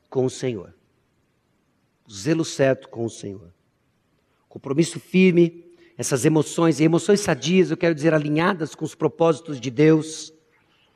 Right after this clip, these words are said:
é que vão nos levar ao zelo certo. Quando ficamos confusos, não podemos sequer confiar em nossas percepções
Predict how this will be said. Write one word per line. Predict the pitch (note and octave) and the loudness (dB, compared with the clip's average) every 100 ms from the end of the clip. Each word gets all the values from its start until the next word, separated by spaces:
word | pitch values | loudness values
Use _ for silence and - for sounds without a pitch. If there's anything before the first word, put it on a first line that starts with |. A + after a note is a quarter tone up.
| _ _ _ _ | _ _ _ _
é | B2+ | -4
que | D3 | -2
vão | C3+ E3 | 2 2
nos | D#3 | 4
levar | D3+ B2 C#3+ | 0 2 2
ao | C#3+ | 0
zelo | A#2+ C3 C#3+ | 0 0 0
certo. | - - C#3 A#2+ A2+ - F#2+ - _ _ _ _ _ _ _ _ _ | -4 -2 2 2 0 -8 -20 -20 _ _ _ _ _ _ _ _ _
Quando | - C#3 | -12 -10
ficamos | C#3 E3 E3+ - | -4 -2 -2 0
confusos, | D#3+ C#3+ - G3 G#3 F3 F#3+ - - - _ _ - | -2 -2 2 4 6 6 2 -2 -10 -18 _ _ -4
não | D3+ | 0
podemos | D#3+ F3 F3 | 2 2 2
sequer | D3+ F#3+ F#3+ | -2 -2 0
confiar | F3+ - E3+ D#3+ | -2 0 0 2
em | |
nossas | E3 D#3+ D3 | 0 -2 -2
percepções | E3+ C#3+ - B2 - - F#3 F#3+ F#3 F3+ - - | -2 0 0 -2 -4 2 4 4 2 0 -10 -14